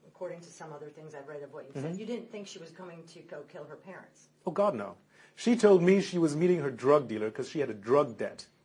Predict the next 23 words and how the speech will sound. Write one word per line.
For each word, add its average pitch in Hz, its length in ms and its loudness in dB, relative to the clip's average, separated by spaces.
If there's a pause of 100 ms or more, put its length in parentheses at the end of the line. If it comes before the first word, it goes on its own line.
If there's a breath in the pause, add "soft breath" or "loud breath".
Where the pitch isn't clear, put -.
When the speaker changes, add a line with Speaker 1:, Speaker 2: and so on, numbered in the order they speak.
(100)
Speaker 2:
okay? 113 260 -4
Speaker 1:
And 220 100 -2
meeting 226 240 -8
him 190 120 -10
where? 180 340 -12 (380 soft breath)
Speaker 2:
In 185 160 6
Washington, 165 380 2
D 156 120 -2
C, 160 200 -6
and 147 160 -6
she 170 140 -2
was, 147 280 -2
well, 139 360 -2
sorry, 107 340 -2 (220 soft breath)
she - 160 -4
was 156 100 -2
not 170 160 -2
supposed 156 240 -8
to 143 60 -12
meet 139 160 -12
her 120 80 -10
drug 113 340 -4 (160)
dealer. 113 380 -2